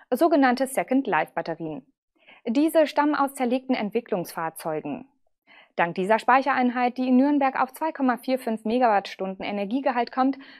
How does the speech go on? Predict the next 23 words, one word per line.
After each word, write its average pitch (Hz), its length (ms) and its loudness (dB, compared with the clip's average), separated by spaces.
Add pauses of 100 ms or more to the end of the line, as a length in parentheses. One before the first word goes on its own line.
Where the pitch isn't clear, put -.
beträgt 339 360 0
die 302 100 2
Anschlussleistung 190 880 -2
nur 170 200 -4
zweihundert 254 460 0
K 214 180 -4
W 220 140 0
an 214 100 -4
das 202 160 -8
ohnehin 240 380 -2
verfügbare 220 640 -6
Niederspannungsnetz. 208 1080 -6 (600)
Damit 269 460 2
liegt 190 300 -6
die 180 140 -4
gesamte 190 400 -2
Anschlussleistung 247 840 -2
unter 302 260 -2
der 240 120 0
Leistung 208 440 0
eines 190 280 -6
einzelnen 208 460 -4
Ladepunkts. 175 720 -6